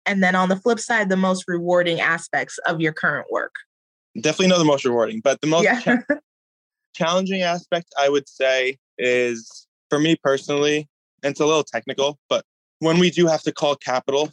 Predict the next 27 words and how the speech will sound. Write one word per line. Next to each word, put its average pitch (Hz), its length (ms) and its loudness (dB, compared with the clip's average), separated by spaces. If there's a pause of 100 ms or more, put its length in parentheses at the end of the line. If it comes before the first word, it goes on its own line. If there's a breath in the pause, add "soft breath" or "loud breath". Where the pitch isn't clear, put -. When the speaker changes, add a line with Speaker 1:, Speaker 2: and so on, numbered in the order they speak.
Speaker 2:
from 139 320 -2
our 135 160 2
clients, 143 600 -2
it's 143 140 -4
a 120 60 -4
very 139 220 4
hard 127 260 0
process 120 640 -2
for 143 100 2
me 131 300 -2 (220)
so 147 180 -2
far. 151 340 0 (100)
I, 123 100 0
I'm 123 160 -6
sure 135 180 -2
it'll 131 180 0
get 120 220 0
easier. 117 320 0
It's - 320 -8
just, - 160 -4 (100)
it's 123 180 -2
a 127 60 2
lot 120 240 2
of, 117 180 -2
uh, 110 320 2
work. 117 340 -6
And 95 120 -16